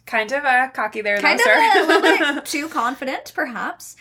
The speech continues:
Speaker 2: He was a
Speaker 1: His
Speaker 2: staff
Speaker 1: illustrations
Speaker 2: artist.
Speaker 1: are good, though.
Speaker 2: They're
Speaker 1: I,
Speaker 2: so
Speaker 1: I really like
Speaker 2: good.
Speaker 1: what he does to the world of Oz.
Speaker 2: I really like them. I don't love
Speaker 1: I think I'm feeling him more than Denzel.
Speaker 2: Dorothy, the portrayal of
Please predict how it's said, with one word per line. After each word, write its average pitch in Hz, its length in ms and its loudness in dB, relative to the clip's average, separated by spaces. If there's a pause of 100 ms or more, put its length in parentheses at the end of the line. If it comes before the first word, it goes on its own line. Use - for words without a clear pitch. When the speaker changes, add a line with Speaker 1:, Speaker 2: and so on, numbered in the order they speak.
(180)
Speaker 2:
He 269 160 -4
was 247 160 0
a 220 40 -10
Speaker 1:
His 226 80 -10
Speaker 2:
staff 240 220 2
Speaker 1:
illustrations 240 520 0
Speaker 2:
artist. - 60 -6
Speaker 1:
are 170 140 -2
good, 165 260 -10
though. 160 340 -4
Speaker 2:
They're 202 100 2
Speaker 1:
I, - 40 -4
Speaker 2:
so 381 200 -2
Speaker 1:
I 302 140 2
really 466 600 0
like 190 220 0
Speaker 2:
good. 202 60 -10
Speaker 1:
what - 100 -8
he 175 160 -12
does 160 320 -8
to - 120 -16
the 165 120 -14
world 147 220 -10
of 156 80 -12
Oz. - 380 -4
Speaker 2:
I 220 160 2
really 202 300 -2
like 165 180 -2
them. 160 140 -4
I 208 120 0
don't 202 260 -2
love 180 520 0
Speaker 1:
I - 80 -4
think 233 180 -4
I'm 220 100 2
feeling 196 240 0
him 180 120 -2
more 170 140 -4
than 165 100 -10
Denzel. 165 120 -4
Speaker 2:
Dorothy, 269 880 -2
the 294 120 -12
portrayal - 380 -10
of - 160 -14